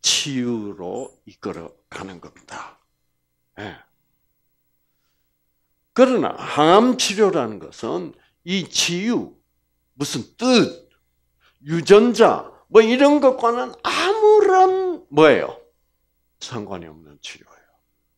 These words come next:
예. 아무런 의미가 없어.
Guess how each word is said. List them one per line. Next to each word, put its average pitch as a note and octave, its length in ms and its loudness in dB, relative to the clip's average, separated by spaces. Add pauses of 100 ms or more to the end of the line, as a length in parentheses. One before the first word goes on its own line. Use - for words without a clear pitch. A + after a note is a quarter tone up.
(220)
예. C#3+ 40 -20 (1000)
아무런 D#4+ 480 -2
의미가 D4+ 520 4
없어. - 580 -10